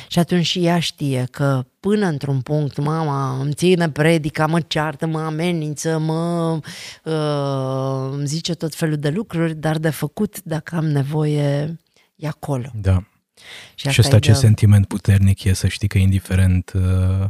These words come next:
Speaker 2: ce s-ar întâmpla, cum ar arăta viața, e acolo o plasă de siguranță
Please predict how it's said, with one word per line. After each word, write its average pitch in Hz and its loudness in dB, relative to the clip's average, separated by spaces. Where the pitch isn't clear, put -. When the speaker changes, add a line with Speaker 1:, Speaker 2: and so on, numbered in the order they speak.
Speaker 2:
ce - 2
s-ar 104 4
întâmpla, 98 4
cum 98 4
ar 95 6
arăta 98 4
viața, 95 4
e 98 6
acolo 95 4
o 92 4
plasă 98 0
de 92 4
siguranță 92 2